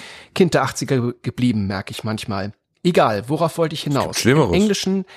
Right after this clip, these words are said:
Speaker 1: sagt der Alf, "I used to watch Route sixty-six. You pick things up."
Speaker 2: Hm.
Speaker 1: Das ist eine Serie, die auch so ein kleines bisschen mit den, äh, Mythos der Route sixty-six geprägt hat,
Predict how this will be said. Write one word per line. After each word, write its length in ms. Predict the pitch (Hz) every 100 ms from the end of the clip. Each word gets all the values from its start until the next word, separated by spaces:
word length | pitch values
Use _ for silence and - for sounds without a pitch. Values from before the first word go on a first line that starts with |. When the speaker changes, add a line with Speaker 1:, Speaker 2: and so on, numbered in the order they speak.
| -
Speaker 1:
sagt 560 | - 127 143 175 - -
der 380 | 123 131 127 -
Alf, 460 | 127 135 135 - _ _ -
"I 300 | 127 123 120
used 380 | 123 139 180 -
to 100 | 135
watch 320 | 127 131 - -
Route 320 | 127 147 170
sixty-six. 960 | - 151 139 - 139 - 123 - - - - - -
You 100 | 196
pick 340 | - 175 -
things 300 | - 123 -
up." 320 | 117 104 - -
Speaker 2:
Hm. 360 | 95 98 - 95 - - - - - - - - - _ _ _
Speaker 1:
Das 420 | 151 156 - -
ist 440 | - 151 - - - _ _
eine 280 | 135 135 123
Serie, 520 | 107 131 139 170 226
die 160 | 208 143
auch 140 | -
so 160 | - 156
ein 120 | 131
kleines 320 | - 170 214
bisschen 440 | - 165 - 139 127
mit 360 | - - - - _ _ _ 156
den, 380 | 160 160 156 143
äh, 180 | 139
Mythos 540 | 123 175 240 - 185 -
der 120 | 151
Route 200 | 151 160
sixty-six 640 | - - - 143 151 - -
geprägt 460 | 143 139 165 -
hat, 260 | 185 -